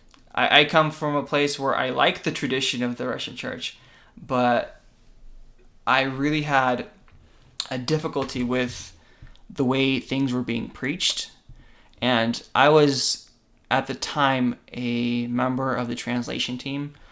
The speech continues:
So what I would do, most Sunday morning services would translate sermons, right? I would sit there and I would translate sermons into a headset from Russian to English most of the time.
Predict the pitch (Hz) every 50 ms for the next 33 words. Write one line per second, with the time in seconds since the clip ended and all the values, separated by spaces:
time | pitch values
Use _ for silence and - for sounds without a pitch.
0 | - - - - - - 123 120 127 135 139 139 131 123 120 127 123 127 127 127
1 | 127 123 123 - - _ _ _ _ _ _ _ _ _ _ - - - 135 135
2 | 135 139 139 - - 143 135 131 127 123 - 123 127 127 127 123 123 120 - 135
3 | 131 131 131 127 - 120 117 117 - 107 123 120 117 - - - - - - _
4 | - - - - 139 139 139 135 123 - 120 127 120 - - - - 170 156 123
5 | - - - - 110 117 120 - - 123 127 - - - 127 127 123 - 135 143
6 | 147 143 135 - 127 127 123 123 123 - - - 120 123 127 123 113 - - -
7 | 127 123 123 120 120 - 123 120 - 117 117 - - 143 135 - - - 123 104
8 | - - - - - - - - - - - - - - - 147 139 127 127 123
9 | 120 120 - - 123 120 - - - 135 127 120 110 - - - - 117 - -
10 | 127 - - - - - - - 117 113 117 120 -